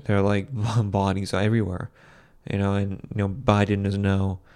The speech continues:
uh, restricting travel, uh, to India. And, you know, a lot of people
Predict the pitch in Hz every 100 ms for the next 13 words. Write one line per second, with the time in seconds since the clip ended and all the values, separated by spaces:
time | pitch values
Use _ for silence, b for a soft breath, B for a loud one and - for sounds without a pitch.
0 | b b 98 98 98 92 - - 101 98
1 | - 101 127 127 - - b b _ -
2 | 98 95 95 - - - - 110 98 101
3 | 98 - 127 b b b b b - -
4 | 107 98 98 95 95 95 95 92 - -
5 | 104 104 107 92 101 101 95